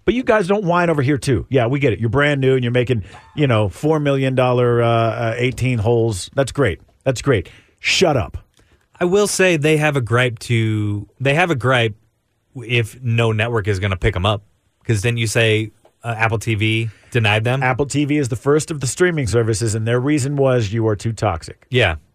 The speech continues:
Speaker 2: So
Speaker 1: And I, and you can see this coming a mile away.
Speaker 2: maybe that's why he's going to Washington to try and kinda calm down a little, try and bring the, the heat down a little bit, so
Speaker 1: Yeah.
Speaker 2: to speak. And then maybe that helps them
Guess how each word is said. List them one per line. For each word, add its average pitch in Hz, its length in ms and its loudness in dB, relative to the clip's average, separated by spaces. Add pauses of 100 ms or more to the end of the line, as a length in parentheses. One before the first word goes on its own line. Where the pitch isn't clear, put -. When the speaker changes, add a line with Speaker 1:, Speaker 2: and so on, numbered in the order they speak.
(380)
Speaker 2:
So 117 420 0 (360)
Speaker 1:
And 120 100 -2
I, 143 120 2
and 151 200 -2
you 175 80 -2
can 185 100 -6
see 185 100 -2
this 185 140 0
coming 190 200 0
a 180 40 0
mile 175 240 2
away. 202 340 0
Speaker 2:
maybe 156 300 2
that's 156 280 0
why 147 160 2
he's 135 220 -2
going 131 260 0
to 113 120 -2
Washington 104 720 -2
to 101 100 -6
try 101 300 0
and 95 260 -4 (540)
kinda 101 240 -2
calm 104 600 -2
down 107 380 0
a 104 60 -2
little, 98 260 -4 (220)
try 107 180 0
and 95 180 -4 (520)
bring 139 320 -2
the, 117 420 0
the 110 140 0
heat 160 340 -6
down 104 260 0
a 95 60 -4
little 90 260 -4
bit, 87 200 -4
so 320 40 0
Speaker 1:
Yeah. 110 160 2
Speaker 2:
to 95 60 -2
speak. 101 460 -4 (260)
And 110 180 -4
then 113 140 0
maybe 120 240 0
that 120 180 0
helps 127 300 -2
them 113 340 -4